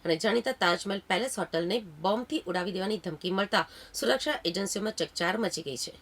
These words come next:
મુંબઈ એરપોર્ટ અને તાજમહેલ પેલેસ હોટલને બોમ્બથી ઉડાવી દેવાની ધમકી મળી છે. આ ધમકી મુંબઈના છત્રપતિ શિવાજી મહારાજ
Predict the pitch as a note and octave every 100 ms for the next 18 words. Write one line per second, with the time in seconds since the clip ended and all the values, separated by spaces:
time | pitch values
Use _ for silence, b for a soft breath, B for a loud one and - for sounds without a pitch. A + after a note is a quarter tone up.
0 | _ A3+ C4 B3+ D4 D4 E3+ E3 G3+ A3
1 | - D3+ - E3+ G#3 - A3 G#3+ - D3+
2 | D#3+ E3+ - D3+ F#3 F3 C3 E3 F#3 F#3
3 | A#3 - E3 D#3 E3 D#3+ E3+ F#3 D#3 A#2+
4 | F3+ G3+ C3+ A2+ - - B B B B
5 | - D3 G#3 G#3 C4+ C4 G#3+ G3+ A3 A3
6 | F#3 F3 F#3 F3+ A3 F#3 D#3+ D3+ E3+ D#3+
7 | C#3 D3+